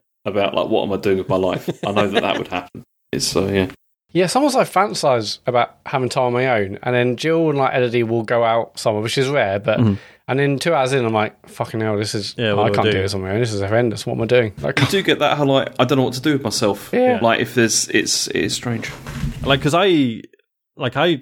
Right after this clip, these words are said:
Speaker 3: I already dread, like, Isaac moving out.
Speaker 2: Oh, yeah, I don't wanna think about that.
Speaker 3: <laughs> 'Cause even though, like, I know it'll, like, afford me loads of things, but, like, you know, like,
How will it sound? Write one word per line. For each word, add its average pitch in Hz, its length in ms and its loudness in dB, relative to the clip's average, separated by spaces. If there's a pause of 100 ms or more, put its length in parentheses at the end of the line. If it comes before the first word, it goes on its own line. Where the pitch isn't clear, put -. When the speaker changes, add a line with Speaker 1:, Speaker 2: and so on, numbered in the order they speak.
(120)
Speaker 3:
I 147 180 0
already 113 540 2
dread, 101 580 -4
like, 101 240 -2
Isaac 101 400 0
moving 95 380 -2
out. 95 180 -6
Speaker 2:
Oh, 104 400 0 (320)
yeah, 110 160 2
I - 20 4
don't 113 120 2
wanna 107 100 0
think 110 180 -2
about 98 400 0 (140)
that. 123 100 -2 (300)
Speaker 3:
<laughs> - 400 -20
'Cause 127 160 0
even 147 200 0
though, 131 140 0 (260)
like, 139 140 0
I 165 80 0
know 214 120 2
it'll, 170 140 2
like, 147 180 0
afford 131 580 -2
me 113 80 -2
loads 110 320 -2
of 98 80 -8
things, 98 400 -4
but, 101 180 -4
like, 98 320 -2 (1040)
you 120 140 -2
know, 101 140 4
like, 92 240 -4